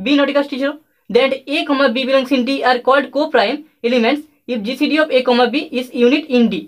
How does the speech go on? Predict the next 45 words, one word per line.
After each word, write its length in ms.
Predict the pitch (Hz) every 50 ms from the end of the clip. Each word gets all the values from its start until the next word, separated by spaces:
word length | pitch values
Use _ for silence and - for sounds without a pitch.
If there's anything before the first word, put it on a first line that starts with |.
| - _ _ _ _ -
तो 120 | 233 240 302 311 - _ _ - 180
जीसीडी 360 | 180 220 220 294 294 285 311 330
of 160 | 320 320 285 285
A 40 | 302 294
comma 160 | 311 302 311 269 233
B 80 | 240 233 -
को 80 | 311 - - - _ _ - 233
यूनिट 260 | 262 285 330 349 320
होना 140 | 311 277 262
पड़ेगा 340 | 262 247 226 208 247 - - - _ _ -
अगर 220 | 202 214 269 262 - -
A 160 | 269 294 285
और 200 | 254 254 247 233 202
B 140 | 233 311 302 - 247
इंटीग्रल 260 | 233 226 254 247 277 254
डोमेन 240 | 240 254 262 254
D 140 | 208 233 233 233
में 160 | 294 359 - - _ _ -
co-prime 340 | 269 285 294 285 294 285 285
elements 300 | 262 240 240 254 247 -
होंगे 220 | 240 226 226 254 269 - -
तो। 60 | 226 - - - _ _ _ -
ओके, 240 | - - - - - - _ _ _ _ _ _ _ _ _ _ _ _ _ _ _ _ -
now 160 | 202 208 220 226
the 80 | 262 269 -
first 180 | 240 247 233 - -
question, 340 | 226 202 202 - 165 165 - _ _ _ _ _ _ -
find 440 | - 226 226 226 226 233 254 254 - _ _ _ _ - 180 175
G 120 | 220 240 233 -
C 100 | 302 254
D 120 | 294 294 294 277
of 220 | 277 - - 240 226
one 140 | 233 247 233
plus 260 | 277 285 277 277 -
three 160 | - 233 208
I 100 | 202 208 240 240 _ _ _ -
and 220 | 214 226 226 - -
three 180 | - 240 247 233
plus 220 | 262 262 262 - -
four 140 | 233 202 190
I 120 | 214 277 - - _ _ _ -
in 200 | 220 240 277 226 196
Z 240 | 220 214 202 220
of 140 | 196 190 -
I। 40 | -